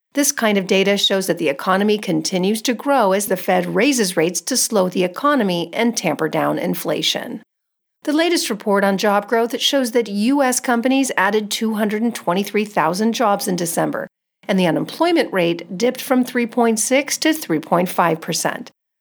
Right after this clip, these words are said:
That's more proof of economic growth, but the report also shows that wage growth is slowing down.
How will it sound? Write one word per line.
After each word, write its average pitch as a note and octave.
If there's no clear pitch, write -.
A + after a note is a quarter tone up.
That's F3+
more F3+
proof G#3+
of G#3+
economic F3+
growth, -
but F#3
the G#3+
report A3
also B3+
shows F3+
that G#3+
wage B3
growth F3+
is C#4
slowing F#3+
down. D#3